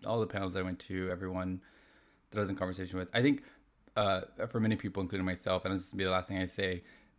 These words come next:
for me, this was the first conference that I attended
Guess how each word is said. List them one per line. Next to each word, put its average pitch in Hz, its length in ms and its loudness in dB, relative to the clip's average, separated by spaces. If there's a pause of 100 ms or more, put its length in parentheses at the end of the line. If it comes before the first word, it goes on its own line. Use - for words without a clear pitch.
(100)
for 110 100 4
me, 120 280 10
this 101 200 0
was 95 160 -2
the 95 120 0
first 98 340 0
conference 92 800 -2
that 98 100 2
I 98 60 6
attended 90 840 -2